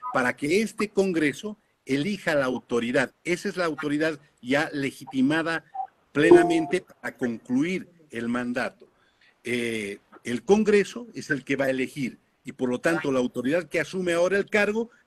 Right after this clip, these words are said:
debe inmediatamente convo-, convocar a un congreso. La norma no prohíbe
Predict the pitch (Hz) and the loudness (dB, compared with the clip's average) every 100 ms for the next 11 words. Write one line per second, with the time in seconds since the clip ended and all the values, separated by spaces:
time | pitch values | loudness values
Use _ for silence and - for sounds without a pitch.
0 | _ 143 147 143 135 131 165 160 156 156 | _ 0 2 0 0 0 -2 -2 -4 -4
1 | 156 - 127 120 123 - 127 117 113 139 | -8 -6 -4 -4 -6 -8 -8 -8 -6 -4
2 | 123 110 110 101 90 - - _ _ _ | -4 -6 -8 -10 -14 -16 -18 _ _ _
3 | _ - 131 175 185 165 170 170 165 175 | _ -4 0 2 2 2 0 -2 0 2
4 | 185 131 113 | 2 -2 -6